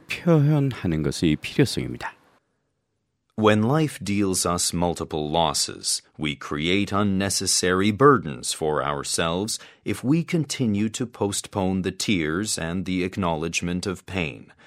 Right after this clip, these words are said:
Speaker 1: 인생이 다양한 상실을 우리에게 나눠줄 때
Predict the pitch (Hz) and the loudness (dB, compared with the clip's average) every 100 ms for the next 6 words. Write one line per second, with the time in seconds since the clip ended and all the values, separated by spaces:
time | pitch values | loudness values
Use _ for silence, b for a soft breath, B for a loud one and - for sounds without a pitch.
0 | b - 101 95 104 165 - - 80 78 | b 2 6 6 6 4 2 -2 0 2
1 | 76 85 107 117 104 - 120 - 98 95 | 2 2 2 0 -2 0 0 2 2 2
2 | 107 82 76 90 147 76 - 65 73 180 | 2 0 0 0 -2 -4 -8 -6 -2 -2